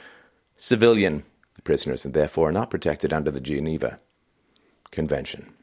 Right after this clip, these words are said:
So those who claim that, uh, Donald Trump is advocating war crimes, they're just wrong. Oh, don't worry, though. I'm sure that they will apologize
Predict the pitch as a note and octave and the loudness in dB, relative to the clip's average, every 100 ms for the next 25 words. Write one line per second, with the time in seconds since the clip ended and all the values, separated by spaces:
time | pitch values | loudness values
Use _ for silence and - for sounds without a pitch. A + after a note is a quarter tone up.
0 | _ _ _ _ _ _ _ _ - - | _ _ _ _ _ _ _ _ 0 4
1 | C#3 D#3 D#3 - - - - E3 D#3 C#3 | 6 6 4 -2 -14 -18 2 2 4 2
2 | C#3+ C3+ G2 - _ _ _ _ _ _ | 4 2 0 -4 _ _ _ _ _ _
3 | _ _ - G#2+ - G#2+ E2+ A2 A2+ G#2 | _ _ 2 2 6 4 6 4 2 0
4 | G2+ F#2 - G2+ F2+ F#2+ G2+ F#2+ B2+ D#3 | -2 -2 0 2 2 2 4 6 4 4
5 | - A#2 A2 - - - _ _ _ _ | 4 2 0 0 0 -2 _ _ _ _
6 | _ _ _ _ _ _ _ _ _ - | _ _ _ _ _ _ _ _ _ -2
7 | C#3+ D3 D3 C3 G3 B3 - _ _ _ | 0 0 2 2 2 -4 -8 _ _ _
8 | _ _ _ _ - B2+ - - - B1 | _ _ _ _ -2 -2 -4 -6 0 2
9 | E2 D#2 D2+ D#2 F2 - B2+ A2+ - G#2 | 2 2 2 2 2 4 6 6 4 4
10 | G#2 - A3+ G3 D3+ B2 A#2 | 2 6 6 6 4 2 -2